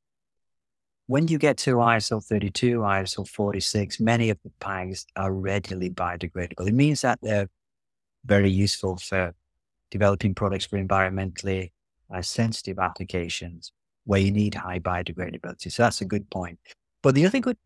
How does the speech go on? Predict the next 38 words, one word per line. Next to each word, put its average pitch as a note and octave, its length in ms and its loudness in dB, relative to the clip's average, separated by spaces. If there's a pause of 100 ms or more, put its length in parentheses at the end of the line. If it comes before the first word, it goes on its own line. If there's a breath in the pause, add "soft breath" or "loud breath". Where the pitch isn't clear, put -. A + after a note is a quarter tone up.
point C3 240 2
raised G#2+ 300 2
on G#2+ 80 -2
all F#2+ 180 -4
this B2+ 320 0
is A2 220 -4
that G#2+ 220 -2 (160)
sometimes D3+ 640 0
you A2+ 60 0
need A2 340 0
pags - 320 -10
to G#2 100 -8
be F#2 200 0 (120)
bioresistant. G2+ 1200 -2 (1080)
And G#2+ 280 0
particularly D3+ 580 2
in, B2 300 2
for B2 100 6
example, A2+ 480 0
water-based A2+ 580 0
metalworking B2+ 640 -2
fluids, F2+ 460 -2
you A2 80 4
don't A#2 220 6
want G#2+ 320 2
the G#2 80 -6
microbials G#2 720 2
in F#2+ 120 -4
the G2 60 -8
fluid F#2+ 460 -2
to G2 320 -2
destroy G2 560 0
the F2+ 60 -6
pag F#2+ 480 -4 (540)
and G#2 100 -4
so G2+ 240 -2
on. G2 100 -2
So A2 360 -2